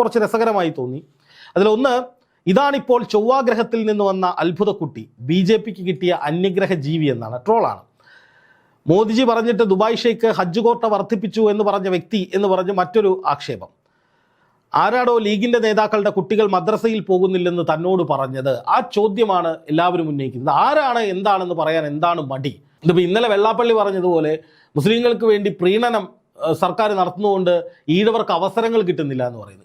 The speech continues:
എവിടെയാണ് അവസരങ്ങൾ കിട്ടാത്തത്? അങ്ങനെ അവസരങ്ങൾ കിട്ടാത്തതിന് വേണ്ടി എന്തിനാ,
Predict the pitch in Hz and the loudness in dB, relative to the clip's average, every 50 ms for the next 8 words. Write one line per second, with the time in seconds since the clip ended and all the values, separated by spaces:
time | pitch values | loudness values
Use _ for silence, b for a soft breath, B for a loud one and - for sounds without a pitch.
0 | - 180 208 202 277 226 302 302 294 277 269 254 240 - - 214 208 196 180 160 | 0 0 2 2 2 2 2 2 2 2 0 0 0 -2 -2 -2 -2 -2 -2 -2
1 | 156 139 127 135 131 - 120 127 143 - b b b b b b b 170 202 208 | -2 -4 -4 -4 -6 -6 -8 -10 -10 -10 b b b b b b b 0 0 0
2 | 196 214 214 208 262 262 262 254 247 196 226 185 240 240 233 220 240 240 233 233 | 0 0 0 0 0 2 2 2 0 0 0 0 0 0 0 0 -2 0 2 2
3 | 220 214 214 208 196 202 185 170 180 220 226 294 277 262 | 2 2 2 0 0 0 2 2 2 2 2 2 2 2